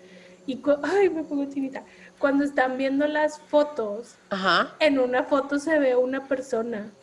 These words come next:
Speaker 1: Entonces, de que dicen de que,
Speaker 2: No.
Speaker 1: "Güey, o sea,
Speaker 2: No.
Speaker 1: o lo mataron, o se cayó", o sea, porque no,
Speaker 2: Güey.
Speaker 1: no saben, nunca encontraron el cuerpo.
Speaker 2: Ay, güey,
Speaker 1: Entonces,
Speaker 2: chingado.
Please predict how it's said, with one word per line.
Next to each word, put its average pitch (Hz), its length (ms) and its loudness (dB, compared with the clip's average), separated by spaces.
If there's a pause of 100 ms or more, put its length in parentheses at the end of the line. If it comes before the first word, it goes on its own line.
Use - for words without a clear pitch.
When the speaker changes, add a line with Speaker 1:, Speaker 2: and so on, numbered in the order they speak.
(540)
Speaker 1:
Entonces, 240 380 -4
de 262 100 -8
que 262 100 -10
dicen 247 220 -6
de 247 80 -4
que, 269 60 0
Speaker 2:
No. 262 80 6
Speaker 1:
"Güey, 262 180 6
o 262 60 2
sea, 240 340 -4 (260)
Speaker 2:
No. 175 140 0 (640)
Speaker 1:
o 262 100 -4
lo 254 180 0
mataron, 302 1040 2 (800)
o 226 380 0
se 240 280 2
cayó", 269 1000 0
o 247 80 -8
sea, 226 300 -2
porque 220 240 -4
no, 220 100 -8
Speaker 2:
Güey. 214 180 -4 (120)
Speaker 1:
no 226 180 -8
saben, 220 540 -8
nunca 226 220 -8
encontraron 226 560 -6
el 226 140 -10
cuerpo. - 440 -12 (140)
Speaker 2:
Ay, 220 240 0
güey, 233 300 2
Speaker 1:
Entonces, 294 140 -2
Speaker 2:
chingado. 226 380 -6